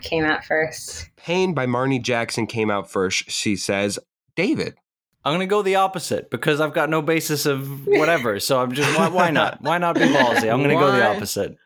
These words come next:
Speaker 2: Why not? And, uh, as you have both, no doubt, read both, uh, you might be more concerned to know that A Nation in Pain came out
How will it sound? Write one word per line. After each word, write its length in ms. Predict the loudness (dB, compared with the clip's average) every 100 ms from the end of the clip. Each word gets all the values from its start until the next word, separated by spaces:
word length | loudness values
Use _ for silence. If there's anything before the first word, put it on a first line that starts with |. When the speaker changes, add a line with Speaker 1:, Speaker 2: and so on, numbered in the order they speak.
| _ -12
Speaker 2:
Why 760 | -4 -2 0 0 0 0 -2 -2
not? 640 | -2 0 0 0 0 -4 -16 _ _ -6
And, 460 | -2 0 0 0
uh, 380 | 0 0 0 -2 -6 _ _ _
as 240 | -4 -2 0
you 100 | -2
have 120 | 0
both, 300 | -2 -2 -6 _ -20 -6
no 240 | -2 0
doubt, 420 | 0 0 0 -2 _
read 340 | -2 0 -2 -2
both, 460 | -2 0 -2 -6 -4
uh, 60 | -2
you 360 | 0 0 0
might 380 | 0 -2 -2 -4
be 360 | -2 0 2 0 -2
more 520 | -4 -2 0 0 -2 -4
concerned 440 | -4 -2 0 0
to 60 | 0
know 180 | 0 0
that 160 | 0
A 40 | 0
Nation 380 | 0 0 0 0
in 100 | 0
Pain 500 | -2 -2 0 -2 -4 -14 -18 -6
came 200 | -2 0
out 300 | 0 -4